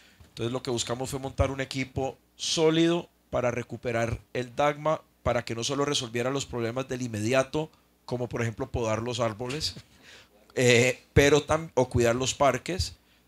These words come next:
pero también que pudiéramos pensar en, en, en, en qué va a hacer Cali para prepararse para el, el futuro. Tan pronto fuimos designados como la,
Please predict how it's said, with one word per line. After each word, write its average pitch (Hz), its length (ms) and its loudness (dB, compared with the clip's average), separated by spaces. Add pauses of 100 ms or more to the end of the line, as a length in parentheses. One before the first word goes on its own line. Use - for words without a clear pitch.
(200)
pero 143 260 -2
también 151 340 -4
que 151 120 -12
pudiéramos 120 400 -6
pensar 113 520 -6 (460)
en, 123 440 -8
en, 113 140 -10
en, 110 260 -12
en 107 160 -10
qué 131 160 -4
va 131 120 0
a - 20 -2
hacer 120 260 -4
Cali 139 300 0
para 107 580 -4
prepararse 107 600 0
para 107 300 -4
el, 101 220 -8
el 101 140 -12
futuro. 113 500 -2 (1400)
Tan 139 220 0
pronto 151 360 0
fuimos 165 340 -4
designados 139 540 0
como 143 220 -6
la, 120 200 -2